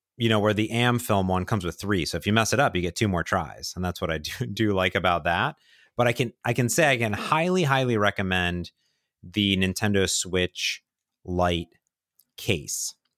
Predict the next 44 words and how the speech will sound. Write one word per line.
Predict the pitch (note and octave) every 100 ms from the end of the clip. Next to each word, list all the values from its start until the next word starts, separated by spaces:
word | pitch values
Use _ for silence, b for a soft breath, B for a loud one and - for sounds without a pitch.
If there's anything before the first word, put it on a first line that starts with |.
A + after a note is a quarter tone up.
| _ -
Uh, | E2+
it | E2
is | E2+
very, | F#2+ A2+ A#2
very | A2 G2+ E2+
good. | B2 C3+ C3 B2+ - _ _ _ _
Highly | - A#2+ A2+
recommended. | G#2 G#2 G2 F2+ F2+ F2 E2+ - -
Definitely | F2+ G2+ - G#2 F#2 F2 E2+ - _
give | F2+ E2+ D#2+ D#2
that | D#2+ D#2+ D#2 D#2 _ _
a | E2+
go. | D#2+ G2 F2
And | F2
in |
fact, | C3 A#2 - -
if | G#2
you | C#3 E3
have | A#2+ A#2
a | G#2+
Nintendo | F#2+ F#2 G#2 F#2
Switch | - G2 F#2 -
at | G2+
all, | C3 E3 E3 E3 D#3 b b b _ _
absolutely | A#2+ B2 - A#2 G2+
take | F#2 G2+
a | F#2
look | F#2+
on | F#2
Amazon. | F#2 F#2 F#2+ F#2
I'll | F2
put | E2+ G#2
a | E2+
link | F2 G2+ G2+ -
to | - F2 F2 -
all | B2+ C3
of | G2+
their | F2+
cases | E2 F#2 E2+ - E2
in | D#2+
the | D#2+
show | - F2+
notes. | F2 F2 - -
They | G#2 G#2